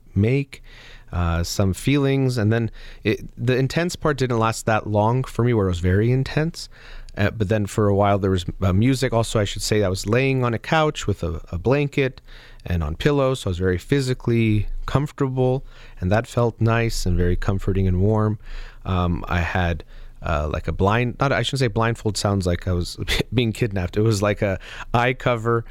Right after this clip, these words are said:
um, so that it was, I wasn't seeing anything other than just, I could just kind of reflect within myself, and music was playing, so I had these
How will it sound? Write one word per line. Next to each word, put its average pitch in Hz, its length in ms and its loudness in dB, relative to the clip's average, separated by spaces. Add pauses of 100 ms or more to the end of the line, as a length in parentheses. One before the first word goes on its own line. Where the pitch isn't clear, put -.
(320)
um, 87 600 2
so 101 160 0
that 90 160 2
it 85 40 2
was, 90 180 0
I 87 100 2
wasn't 92 240 2
seeing 87 220 0
anything 110 600 0
other 87 300 -2
than 87 200 -2
just, 82 320 -4
I 82 40 -2
could 80 160 -4
just - 240 -4
kind 80 120 -2
of 76 60 -2
reflect 87 400 -2
within 90 240 0
myself, 135 440 0
and 101 300 0
music 120 480 0
was 117 120 -2
playing, 113 260 0
so 98 120 0
I - 20 2
had 87 80 -2
these 92 220 0